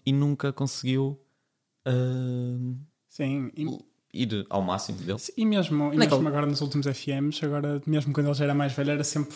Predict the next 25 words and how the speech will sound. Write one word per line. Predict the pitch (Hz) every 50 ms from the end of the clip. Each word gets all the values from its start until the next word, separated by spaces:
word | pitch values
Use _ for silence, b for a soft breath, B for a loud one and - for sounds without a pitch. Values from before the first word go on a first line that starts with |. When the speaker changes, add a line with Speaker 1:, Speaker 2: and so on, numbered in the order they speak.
| - -
Speaker 2:
um | 147 143
jogador | 131 143 156 147 147 147 139
barato, | 139 135 135 - 151 147 139 139 135 139 143 143 143 - - - -
que | - -
dava, | 139 139 135 135 139 139
que | - -
Speaker 1:
Sim. | 147
Speaker 2:
dava | 143 139 143
sempre | - 156 147 123
muito | 120 147 143 - -
jeito, | 139 147 143 -
jogava | - 156 143
dos | 143 139 127
dois | 135 139 127
lados, | 135 135 139 139 131 -
ao | 131
extremo, | - - - - - -
era | - -
sempre. | - - 123 135 - 208
Speaker 3:
Onde | 208
é | 202
que | -
ele | 127 120
andava | 120 120 123 - - -
agora? | 120 123 123 135 139